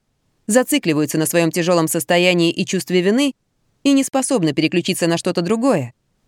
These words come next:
например, на поиск выхода из сложившейся ситуации. Всё это говорит о том, что изменения внутри дефолт-системы отражают то, как люди воспринимают себя, других и происходящие в мире события.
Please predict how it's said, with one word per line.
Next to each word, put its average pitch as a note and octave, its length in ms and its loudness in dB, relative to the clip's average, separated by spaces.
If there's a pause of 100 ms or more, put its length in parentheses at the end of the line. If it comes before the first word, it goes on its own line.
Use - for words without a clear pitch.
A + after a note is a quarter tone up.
например, F3+ 500 2 (400)
на B3+ 140 2
поиск E4 340 0
выхода B3+ 440 -2 (240)
из C4+ 120 0
сложившейся F3+ 560 0
ситуации. C3 720 -4 (920)
Всё D#4+ 260 2
это D#4+ 160 0
говорит B3 380 2
о G3+ 80 4
том, C#4+ 300 0 (160)
что G#3+ 200 2
изменения G3 500 2
внутри F3 280 0
дефолт-системы E3+ 920 0 (320)
отражают E3+ 580 2
то, C4+ 200 2 (240)
как D#4 240 0
люди C4+ 200 0
воспринимают G#3 640 0
себя, F3 380 2 (200)
других E3+ 520 0 (320)
и B3+ 160 2
происходящие A#3+ 760 0
в G#3 40 2
мире D#3+ 200 2
события. E3+ 600 -4